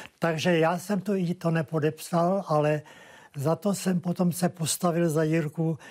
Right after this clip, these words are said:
když se, eh, objevil takový nadstiutrhačný článek o tom, jak Jiří Hanzelka je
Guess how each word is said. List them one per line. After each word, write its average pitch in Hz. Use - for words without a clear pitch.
když 147
se, 165
eh, -
objevil 160
takový 160
nadstiutrhačný 160
článek 147
o 165
tom, 160
jak 156
Jiří 147
Hanzelka 147
je 143